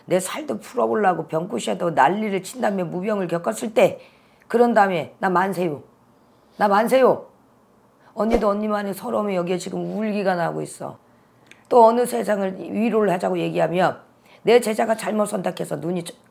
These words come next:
천기가 씌어서 첫 걸음부터 조상을 풀고 신을 풀고 살아갔더라면 참 좋았을 텐데. 신병이라 그래서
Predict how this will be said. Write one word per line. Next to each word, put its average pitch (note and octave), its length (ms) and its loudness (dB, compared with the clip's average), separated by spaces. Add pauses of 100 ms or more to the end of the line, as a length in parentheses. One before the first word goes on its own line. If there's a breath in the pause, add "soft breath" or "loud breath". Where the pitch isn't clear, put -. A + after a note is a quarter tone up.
천기가 G3 460 -6 (520)
씌어서 - 400 -10 (1120)
첫 C4 320 -6
걸음부터 B3 600 0 (680 soft breath)
조상을 C4 400 2
풀고 A#3+ 260 -4
신을 C4 260 -8
풀고 A3+ 240 -8
살아갔더라면 F#3+ 500 -8
참 F3 140 -12
좋았을 D#3 360 -10
텐데. - 200 -18 (3250)
신병이라 B3 600 0
그래서 - 360 -6